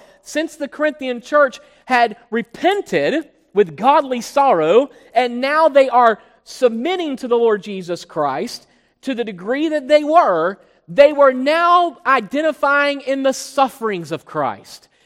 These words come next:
And so Paul is saying, now that you are submitted to the Lord, in, to the point that you are, you are now experiencing some of the same sufferings that I experienced for the sake and cause of the gospel.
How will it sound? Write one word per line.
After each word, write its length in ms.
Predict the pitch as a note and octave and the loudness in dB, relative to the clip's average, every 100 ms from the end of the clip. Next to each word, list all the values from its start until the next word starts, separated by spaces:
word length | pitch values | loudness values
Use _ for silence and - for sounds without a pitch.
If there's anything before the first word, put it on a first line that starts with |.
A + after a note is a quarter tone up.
| _ | _
And 160 | A#3+ C4+ | -10 -6
so 140 | D4+ | -4
Paul 360 | D4 D4+ E4 D#4 | 0 4 6 6
is 80 | C#4 | 2
saying, 460 | - D4+ C#4+ A3+ - _ | -4 -2 0 -4 -10 _
now 300 | - C#4 D#4+ | -6 -2 0
that 120 | D#4 C4 | 0 -2
you 160 | C#4 | 0
are 80 | B3+ | 0
submitted 600 | - C4 B3 D4 D#4+ C4+ | 0 -2 -2 -2 -4 -6
to 100 | C4+ | -4
the 100 | A3+ | -2
Lord, 520 | G3 E3+ D#3 E3+ A3+ - _ _ | -2 -2 0 0 -2 -6 _ _
in, 300 | A#3 B3 A#3+ - | -2 -2 -6 -10
to 140 | C4 | -2
the 120 | A3+ | -2
point 360 | - C4+ D4+ D4 | -2 -4 -4 -4
that 120 | D4+ | -10
you 120 | C4+ - | -8 0
are, 400 | C4+ G3+ F3+ G3+ _ _ | 4 4 4 0 _ _
you 240 | G3+ C#4+ | -4 -2
are 220 | C4+ C#4 B3 | 2 2 0
now 360 | B3 D4 E4 | -2 0 0
experiencing 920 | C#4+ - - D4+ C#4 B3+ B3+ - B3+ B3+ | 0 -4 -10 -6 -4 -4 -6 -10 -10 -8
some 260 | - C#4+ | -4 -2
of 160 | C4+ G#3+ | -2 -4
the 80 | A#3+ | -10
same 440 | - D4+ E4+ E4 | -8 -6 -4 -6
sufferings 960 | - - E4 - A3 D#3 D3 A3+ A3+ - _ - | -6 -2 -2 -2 -4 -4 -4 -10 -12 -20 _ 0
that 160 | A3+ A#3+ A#3+ | 4 4 2
I 240 | C#4 D#4 | 2 2
experienced 680 | C4 - - G#3+ A3 A#3 - | 0 -6 -4 -2 -2 -6 -2
for 160 | B3 | -2
the 100 | A3 | 0
sake 520 | G#3+ - D4 D4+ D4+ - | -4 0 2 2 -2 -12
and 200 | C4+ C4 | -12 -10
cause 600 | - C4 A3 G3+ G#3+ G#3 _ _ _ - | -2 2 4 2 0 -6 _ _ _ -2
of 200 | G#3 G3+ | -2 -2
the 100 | G#3 | -2
gospel. 800 | A3+ A3 A3+ - G3 C3 G2 | 0 0 -4 -8 -4 -4 -6